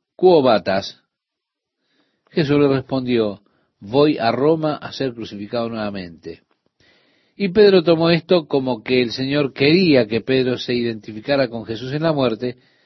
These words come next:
así que Pedro regresó a Roma y fue crucificado,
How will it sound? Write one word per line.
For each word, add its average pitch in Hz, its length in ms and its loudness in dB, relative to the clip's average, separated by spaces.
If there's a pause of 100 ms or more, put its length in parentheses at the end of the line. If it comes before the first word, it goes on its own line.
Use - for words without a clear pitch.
(320)
así 135 280 -6
que 143 140 0
Pedro 135 360 2
regresó 117 600 -2
a 135 60 4
Roma 135 320 -4
y - 20 -4
fue 120 180 -8
crucificado, 113 840 -6